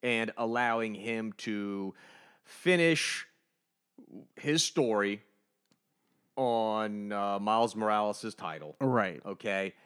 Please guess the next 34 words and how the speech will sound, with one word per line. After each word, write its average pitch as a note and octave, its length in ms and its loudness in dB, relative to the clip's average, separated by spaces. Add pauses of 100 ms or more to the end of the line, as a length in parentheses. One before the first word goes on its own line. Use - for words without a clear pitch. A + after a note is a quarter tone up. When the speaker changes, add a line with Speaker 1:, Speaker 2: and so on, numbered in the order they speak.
(500)
Speaker 1:
And A#2+ 280 0
I A2 140 2
think, G#2+ 360 -4
uh, F#2+ 260 -6 (120)
just - 300 -8
out B2 160 2
of, B2+ 240 -4
out, B2 220 -6
and C#3+ 300 -4
I, D3+ 220 2
I E3+ 100 6
respect D3+ 480 0
that, E2+ 200 -4
out, B2+ 220 0
out A#2+ 180 -2
of, A2 180 -4
uh, G#2 260 2 (760)
for, F3+ 280 6
for D#3 140 4
all F3 240 10
the, D3+ 280 4
uh, B2 220 0 (1500)
problems C3+ 420 6
that G#2 120 -2
Bendis G#2 360 -2
has F#2+ 240 -2
brought G2+ 380 -2
in F#2+ 100 -10
terms F#2 300 -6
of E2+ 160 -8
falling F2+ 340 -4
sales F2 340 -6
numbers E2+ 680 -8
and, D#2 420 -10